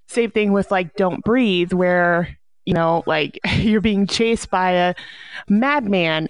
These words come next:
and if he hears you at all, you're dead. And, um, Get Out, where it's like, well, I mean, out of his control, he was, uh, hypnotized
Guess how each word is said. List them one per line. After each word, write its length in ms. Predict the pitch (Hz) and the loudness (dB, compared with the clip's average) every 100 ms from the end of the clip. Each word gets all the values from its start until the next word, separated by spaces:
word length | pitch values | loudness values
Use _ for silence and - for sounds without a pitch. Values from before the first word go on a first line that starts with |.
| 180 | -2
and 440 | 175 170 170 170 - | 0 0 0 -2 -4
if 180 | 185 | -6
he 160 | - 208 | -4 -2
hears 320 | 175 233 262 220 | 0 2 2 2
you 120 | 226 | 0
at 60 | 233 | 2
all, 240 | 262 262 | 2 2
you're 200 | 202 196 | 2 0
dead. 520 | 185 269 254 147 - - | 0 2 2 0 -4 -2
And, 340 | 185 180 180 - - | 0 0 -2 -6 -6
um, 720 | 196 190 180 175 170 165 180 - _ 208 | -2 0 0 0 0 -2 -4 -8 _ -4
Get 220 | 202 208 | 0 0
Out, 340 | 233 269 180 - | 2 2 0 0
where 220 | 175 175 | 0 0
it's 180 | 175 - | -2 0
like, 460 | 180 175 165 - - _ _ | 0 0 -2 -8 -20 _ _
well, 460 | 214 185 185 220 - - | -6 -2 0 0 -2 -6
I 120 | - 190 | -4 0
mean, 280 | 185 180 180 - | 2 0 -2 -4
out 240 | 190 208 | -2 0
of 80 | 220 | 0
his 180 | 220 220 | 0 -2
control, 680 | - 196 214 240 240 202 - - - | -2 -2 0 2 2 0 -2 -10 -20
he 240 | - 196 196 | -6 -2 2
was, 580 | 190 190 196 190 - - _ - | 2 2 0 -4 -8 -10 _ -4
uh, 380 | 190 180 180 | 0 0 0
hypnotized 800 | 185 320 220 196 - 165 190 - | -2 -2 -2 -2 -2 -2 -4 -8